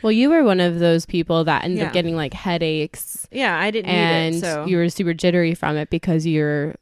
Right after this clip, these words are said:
Speaker 2: Yeah, my blood
Speaker 1: sh-,
Speaker 2: pressure went
Speaker 1: hormonally balanced
Speaker 2: I'm hormonally
Speaker 1: postpartum.
Speaker 2: balanced.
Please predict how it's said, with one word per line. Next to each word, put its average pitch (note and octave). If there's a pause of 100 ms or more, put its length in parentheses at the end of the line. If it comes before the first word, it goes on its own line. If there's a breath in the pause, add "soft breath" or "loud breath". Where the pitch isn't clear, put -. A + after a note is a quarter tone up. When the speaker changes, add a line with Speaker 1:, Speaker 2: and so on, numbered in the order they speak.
Speaker 2:
Yeah, E3
my D3
blood D3
Speaker 1:
sh-, -
Speaker 2:
pressure F3+
went G#3
Speaker 1:
hormonally F#3+
balanced G#3
Speaker 2:
I'm A#3+
hormonally A#3+ (180)
Speaker 1:
postpartum. G3+
Speaker 2:
balanced. G3+